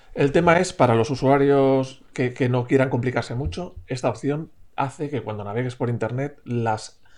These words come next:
empresas que están al otro lado, las páginas web, que quieren saber información de nosotros sin preguntarnos,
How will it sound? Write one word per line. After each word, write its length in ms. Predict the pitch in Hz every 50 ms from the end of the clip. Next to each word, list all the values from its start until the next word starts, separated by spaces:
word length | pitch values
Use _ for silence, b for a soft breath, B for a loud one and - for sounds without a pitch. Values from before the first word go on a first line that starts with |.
| b b b b -
empresas 400 | 131 120 117 - 139 135 156 131
que 60 | - 127
están 220 | 117 - 131 123
al 100 | 117 113
otro 160 | 113 - 104
lado, 260 | 104 113 120 120 120
las 140 | 117 101 -
páginas 400 | - 113 113 - 110 107 104 101
web, 340 | - 107 117 120 120 120 B B B B B
que 180 | - - 104 -
quieren 480 | - 143 135 127 120 113 107 107 - - -
saber 480 | - - 113 107 107 110 117 113 - b b b b b
información 400 | - 120 135 123 117 107 120 120
de 60 | 131
nosotros 280 | 120 - 127 117 110 -
sin 200 | - 196 190 170
preguntarnos, 640 | 170 120 98 104 104 - 104 117 123 170 - -